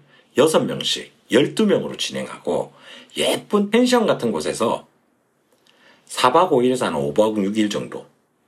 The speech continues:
요렇게 밀어놓고 집중적으로 촬영하는 그런 거예요. 그리고 하트 시그널 같은 경우에는 그냥 본명 써요. 나오는 사람들 본명 쓰는데, 나는 솔로는 남녀 출연자들에게 영수, 광수,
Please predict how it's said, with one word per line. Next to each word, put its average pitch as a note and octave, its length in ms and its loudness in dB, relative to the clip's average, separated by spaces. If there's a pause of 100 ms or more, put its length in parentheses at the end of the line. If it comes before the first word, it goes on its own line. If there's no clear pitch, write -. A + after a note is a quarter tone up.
(460)
요렇게 C3+ 320 2
밀어놓고 B2+ 800 -2 (140)
집중적으로 E3+ 580 0
촬영하는 - 760 -10 (420)
그런 G#2+ 220 -2
거예요. - 200 -10 (960)
그리고 C3+ 160 2
하트 - 200 -2
시그널 C#3 280 0
같은 A2+ 220 -2
경우에는 G2 320 -4
그냥 E3+ 200 2
본명 F#3+ 280 2
써요. D#3 420 -2
나오는 G#2 300 -4
사람들 F2+ 360 -10
본명 G#2 280 -6
쓰는데, D2+ 460 -10 (420)
나는 G3 260 2
솔로는 E3 480 2 (360)
남녀 G#2+ 400 2
출연자들에게 C3 840 -2 (340)
영수, B2 540 0
광수, E2 600 -4